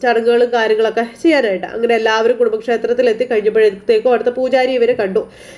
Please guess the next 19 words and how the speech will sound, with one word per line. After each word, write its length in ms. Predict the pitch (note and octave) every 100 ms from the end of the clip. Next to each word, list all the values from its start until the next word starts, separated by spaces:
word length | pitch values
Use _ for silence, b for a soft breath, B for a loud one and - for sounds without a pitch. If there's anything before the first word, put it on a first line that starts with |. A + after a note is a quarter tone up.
| B
"ആ, 180 | A#3+ F#3+
നിങ്ങൾ 260 | G#3+ A#3 C4+
അനന്തപുരി 400 | A#3+ A3 A3+ A#3
തറവാട്ടിൽ 400 | B3+ B3+ B3+ C4+
നിന്ന് 340 | C#4 D4 B3+
വന്നവരല്ലേ, 760 | B3 B3 B3 B3+ A3+ A#3 B3 - -
നിങ്ങൾ 200 | B3 C#4+
അകത്തേക്ക് 360 | C4+ C4+ C#4
പൊയ്ക്കോളാനായിട്ട്" 720 | D4 A3+ A3+ A#3+ B3+ A#3+ G#3+ A#3
പറഞ്ഞ്, 600 | G#3 G#3 A#3 E4+ - _ _ _ b b b b _ _ -
പറഞ്ഞ്, 260 | B3 B3+ C4
ഏ, 260 | B3+ A#3
അദ്ദേഹം 320 | A#3+ A#3+ C4+
വിടും. 200 | C4 A#3+
അവിടെ 180 | G3 G#3+
ചില 200 | A#3+ B3+
പൂജകളും 500 | A#3+ A#3+ A#3 B3+ C4+
ചടങ്ങുകളൊക്കെ 480 | C4+ A#3 A#3 B3+ B3+
നടത്താനുണ്ട്. 640 | A#3+ G#3 G#3+ A#3+ A3+ A#3